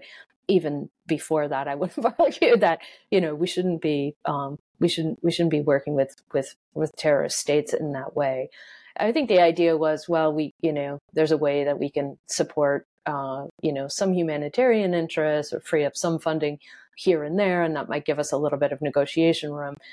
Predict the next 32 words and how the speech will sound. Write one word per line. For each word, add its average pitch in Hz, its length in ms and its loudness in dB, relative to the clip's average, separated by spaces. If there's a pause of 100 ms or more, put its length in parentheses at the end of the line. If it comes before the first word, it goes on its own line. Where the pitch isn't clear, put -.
(320)
Uh, 160 260 2 (240)
but 208 360 2 (100)
I, - 80 -2 (120)
I 285 180 2
think 403 200 -2
at 233 80 0
the 226 140 4
end 202 120 4
of 185 80 4
the 175 120 2
day, 156 380 2 (280)
this - 140 -4
question 269 360 0
around 165 400 0
Iran 143 540 -2 (180)
and 151 380 -2 (220)
their 170 260 4
financing 151 800 -4 (100)
is 190 160 2 (100)
absolutely 185 1080 2 (460)
critical. - 640 -2
We 208 120 0
just, 330 300 0 (160)
we, 226 300 -2
we're 208 380 -2
gonna 294 180 0
have 247 160 -2
to 214 100 -2
do 202 140 0
a 175 60 0
better 170 260 2
job 147 420 -2